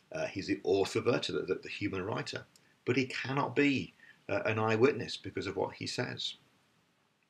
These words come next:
So what's happening here is quite wonderful, because as the eyewitnesses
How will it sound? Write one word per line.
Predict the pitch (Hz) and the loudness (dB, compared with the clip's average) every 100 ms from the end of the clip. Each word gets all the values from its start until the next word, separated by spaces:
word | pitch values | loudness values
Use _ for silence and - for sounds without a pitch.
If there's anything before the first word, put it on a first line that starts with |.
| - - - - - | -16 -14 -16 -16 -10
So | - - | -2 2
what's | - - | 4 4
happening | 107 123 160 | 2 4 6
here | 127 95 | 8 10
is | 95 | 8
quite | - - - | 4 0 4
wonderful, | 143 135 - 80 | 4 4 0 -2
because | 95 104 98 - - - - - - _ | 0 4 4 2 -8 -20 -20 -20 -20 _
as | 127 127 | 4 8
the | 147 | 8
eyewitnesses | - 147 147 123 - 139 123 90 107 123 - | 6 4 6 6 6 6 2 4 4 4 0